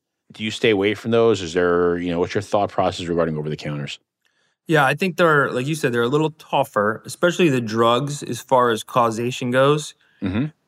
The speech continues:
Speaker 2: But I think we're just gonna see more and more of 'em because you know what?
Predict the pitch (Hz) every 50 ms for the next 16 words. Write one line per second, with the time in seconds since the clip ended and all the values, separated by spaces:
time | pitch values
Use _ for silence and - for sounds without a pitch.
0 | _ - 120 117 117 120 117 110 - - - _ _ _ _ _ - 127 117 143
1 | 143 113 120 120 117 117 - - 117 107 - 127 120 113 113 117 123 123 117 113
2 | 113 117 131 147 143 113 107 101 98 104 - _ _ _ - 107 107 - 120 110
3 | 104 117 117 117 117 113 120 120 127 -